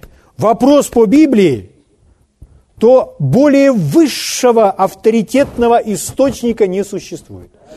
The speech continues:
Ответ находится, конечно же, в самой Библии. Как найти этот ответ?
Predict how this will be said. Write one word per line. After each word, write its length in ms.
Ответ 600
находится, 680
конечно 920
же, 140
в 40
самой 380
Библии. 460
Как 280
найти 340
этот 260
ответ? 380